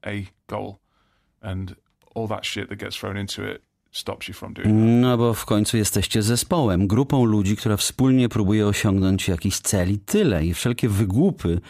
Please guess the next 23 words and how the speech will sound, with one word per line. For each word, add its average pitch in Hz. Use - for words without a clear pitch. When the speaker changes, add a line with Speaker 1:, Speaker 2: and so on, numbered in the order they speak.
Speaker 2:
tylko 151
was 107
od -
tego 87
oddalają. 92
"No 156
dobrze", 104
powiedziałem, 87
"ale 117
już 135
nie 131
udawajcie 120
takich 120
świętoszków. -
Przecież -
jakby 123
nie 127
było, 113
świat 120
muzyki 107
rockowej, 101
e, 95
kiedy 101